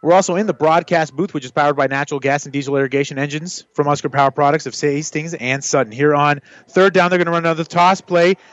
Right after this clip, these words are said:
This one's gonna go for a loss here on third down, so that'll bring up a fourth down here for the Adams Central Patriots. We'll have fourth and about six or seven. And I'm sure the Patriots will punt the ball here.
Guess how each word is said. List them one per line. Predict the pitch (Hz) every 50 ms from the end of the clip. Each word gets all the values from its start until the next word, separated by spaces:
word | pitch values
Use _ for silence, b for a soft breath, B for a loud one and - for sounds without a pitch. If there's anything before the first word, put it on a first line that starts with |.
| b b
This | - 165 165 -
one's | 196 196 190 170
gonna | 185 180
go | 170 185 185
for | 180 - 185
a | 170 160
loss | 156 156 160 180 208 247 254 247 - -
here | 208 190 175 180
on | 175 170 170 160
third | - 180 170 165 151
down, | 170 165 160 160 165 185 190 b b b b b b
so | - - 180
that'll | 170 170 170 175
bring | 151 170 175 180
up | 185 160
a | 170 147
fourth | - - - - 208 247 277 302 277 -
down | 226 190 170 165 156
here | 156 160 151 151 165 185 - _ _ _ _ _ - - - _
for | _ 175 170
the | 156 160 160
Adams | 156 156 156 151 -
Central | 170 165 156 160 151
Patriots. | - 160 156 156 151 - 165 165 190 208 - - - - _ _ _ _ _ _ _ _ _ _ 147 _ _ - _ _ _ _ - - - - _ - - _
We'll | - 147 156
have | 165 165 160
fourth | - - 175 185 190 -
and | 185 175
about | 160 170 165 165 170 170 165 -
six | - - 220 - -
or | 147
seven. | - - - 208 202 202 214 233 247 247 220 _ _ _ _ _ _ _ _ _ _ _ _ _ _ _ _ _ _ _ _ _ _ _ _ _ _ _ _ _ _ _ _ _
And | - 117
I'm | 117
sure | - - 147
the | 131 127
Patriots | 143 147 135 139 139 - -
will | 143 147 147 147 147
punt | 135 _ _ - 165 175 175 -
the | 147
ball | 123 - 143 165 185 202 180
here. | 151 143 139 143 175 196 -